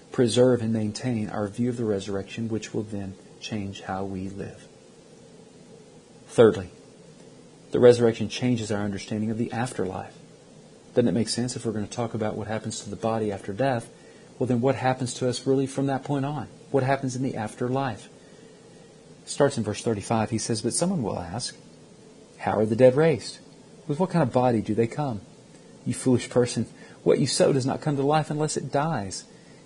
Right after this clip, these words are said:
And what you sow is not the body that is to be, but a bare kernel, perhaps of wheat or of some other grain. But God gives it a body as He has chosen, and to each kind of seed its own body."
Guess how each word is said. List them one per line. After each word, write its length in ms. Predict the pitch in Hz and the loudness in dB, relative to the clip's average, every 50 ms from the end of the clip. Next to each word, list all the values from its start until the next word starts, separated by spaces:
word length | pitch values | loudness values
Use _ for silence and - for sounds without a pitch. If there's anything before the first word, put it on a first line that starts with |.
| - - - | -20 -14 -6
And 100 | - 113 | -4 0
what 140 | 107 110 82 | 2 2 2
you 60 | 123 | 2
sow 260 | 117 - - 127 131 135 | 2 4 6 6 8 8
is 140 | 120 - | 6 4
not 200 | 131 131 139 131 | 2 0 0 0
the 60 | - 117 | 0 -2
body 420 | - - 135 143 135 113 107 107 | 0 2 2 2 2 2 0 -2
that 200 | 104 113 107 101 | 0 0 0 0
is 180 | 113 117 - - | 0 -2 -2 -2
to 100 | - 117 | -6 -4
be, 260 | 110 131 139 127 113 | 0 2 2 2 2
but 200 | 107 117 110 - | 2 0 0 0
a 200 | - 117 110 110 - - | 0 -2 -2 -4 -4 -4
bare 220 | - 127 139 139 135 | -2 -2 0 -2 -2
kernel, 400 | - - - - 131 120 110 - | -4 -8 -4 -2 0 0 0 0
perhaps 540 | - 120 110 104 147 143 139 - - - - - - - - - - | 0 -2 -2 0 2 2 2 0 -2 -8 -10 -14 -20 -20 -20 -14 -4
of 200 | - 127 110 101 | -2 -2 0 2
wheat 300 | 120 135 135 127 117 - | 6 8 8 8 8 6
or 120 | - 123 117 | 4 2 2
of 100 | 110 - | 2 0
some 220 | - - 135 131 | 0 0 0 0
other 180 | 131 117 113 104 | 2 2 0 -2
grain. 520 | 98 104 - 117 120 123 123 120 110 104 | -2 -4 0 2 2 2 4 2 0 0
But 300 | 98 - 107 - 135 - | 0 -2 -4 -4 -4 -4
God 400 | - 131 131 139 147 143 131 117 | -2 -2 0 0 -2 -2 -4 -2
gives 200 | 123 120 110 110 | -2 -2 0 0
it 80 | 117 - | -2 -2
a 100 | 127 117 | -2 -4
body 600 | 104 104 - - 123 123 123 110 101 98 95 98 - - - - - - - - | -4 -4 -2 0 0 0 0 -2 -2 -4 -6 -8 -10 -14 -20 -20 -20 -20 -14 -4
as 300 | - 117 107 - - - | -2 0 0 0 -2 0
He 200 | - 165 165 151 | 2 4 4 4
has 260 | 123 - 117 107 - - | 4 2 -2 -4 -4 -4
chosen, 460 | - - 104 101 92 - 104 101 113 | -4 -2 -2 -2 -2 -4 -6 -6 -6
and 160 | - 113 - | -6 -6 -6
to 120 | - - - | -6 -6 -2
each 320 | - 123 117 - - - - | 0 0 0 0 -2 -12 -10
kind 340 | - - 117 117 117 110 | -6 -4 -4 -2 -2 -2
of 160 | - - - - | -4 -4 -6 -4
seed 440 | - - - 127 117 101 98 - | -4 -2 0 0 0 -2 -4 -6
its 220 | - - 104 - - | -6 -8 -6 -6 -4
own 200 | 95 98 95 95 | -6 -6 -6 -4
body." 320 | 110 120 120 107 98 95 | -4 -4 -4 -4 -8 -12